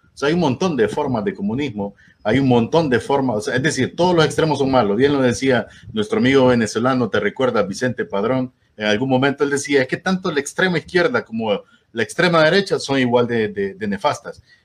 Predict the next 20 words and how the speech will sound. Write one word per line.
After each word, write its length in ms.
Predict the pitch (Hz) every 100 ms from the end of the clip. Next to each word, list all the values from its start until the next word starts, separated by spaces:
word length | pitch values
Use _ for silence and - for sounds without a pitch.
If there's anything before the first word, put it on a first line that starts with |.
| -
Y 100 | 117
creo 220 | 139 139
que 160 | 143
como 280 | 135 120 113
país 320 | 117 123 131
lo 100 | 120
hemos 260 | 120 123 113
logrado 760 | 110 104 117 120 113 110 92 - _
experimentar 720 | 131 - 139 139 120 104 131
en 160 | 123 110
todas 280 | 127 127 123
las 140 | 107
facetas. 400 | 107 117 131 117
Entonces 320 | 107 135 131
yo 100 | 139 147
creo 180 | 160
que 80 | 147
tenemos 240 | 139 143 139
que 60 |
ser 200 | - 143